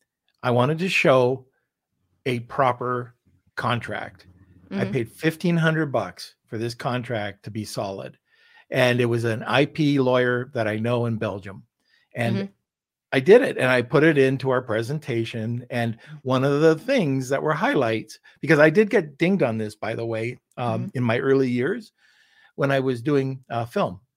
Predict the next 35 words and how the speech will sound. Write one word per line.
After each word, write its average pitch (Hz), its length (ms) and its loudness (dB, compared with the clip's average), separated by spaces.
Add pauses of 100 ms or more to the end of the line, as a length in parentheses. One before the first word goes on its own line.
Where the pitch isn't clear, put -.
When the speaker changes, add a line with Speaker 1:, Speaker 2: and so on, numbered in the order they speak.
(680)
Speaker 2:
Mm. 190 140 -8 (600)
Speaker 1:
that 135 260 -2 (420)
I 131 80 0
didn't, 190 460 2 (120)
because 180 640 -6 (160)
the 147 140 -2
contract, 151 920 -6 (360)
even 165 200 0
though 233 80 -2
it 247 60 -4
was 185 140 -4
in 240 240 2
the 214 80 0
contract, 123 680 -8
because 170 380 -4
it 202 40 -2
was 165 140 -8
such - 400 -4
a 170 60 0
big 143 420 -4
point, - 480 -2 (800)
I 143 180 4
w-, 131 300 -4
I 127 140 -2
didn't 170 380 0
have 147 380 -4
them 139 180 0
initial 135 880 0
beside 151 840 -2
a 127 100 -4
point, - 680 -4
a 117 80 -10
clause 117 640 2 (440)
that 135 180 -2
said 127 580 0